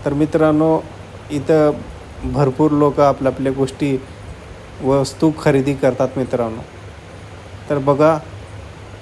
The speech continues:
किती गर्दी आहे मित्रांनो इथं. तर एक वेळ अवश्य भेट द्या मित्रांनो. हे बघा कसं नंबर एक पाळणा आहे मित्रांनो. बघा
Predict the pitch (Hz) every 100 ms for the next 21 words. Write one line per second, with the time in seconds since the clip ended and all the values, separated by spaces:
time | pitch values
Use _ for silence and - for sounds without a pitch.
0 | - - - - - 127 156 143 143 131
1 | 143 147 135 131 139 131 131 147 - -
2 | - - - - - - - - - -
3 | - 147 143 139 156 156 - - 151 160
4 | - 151 143 135 143 139 131 139 131 139
5 | 160 - - - - - - - - -
6 | - 139 139 131 107 - - - - 135
7 | 156 151 147 - - - - - - -
8 | - - 131 127 135 131 139 139 131 101
9 | 143 127 127 127 127 127 127 127 123 120
10 | - - - - - - - - - -
11 | - 127 131 139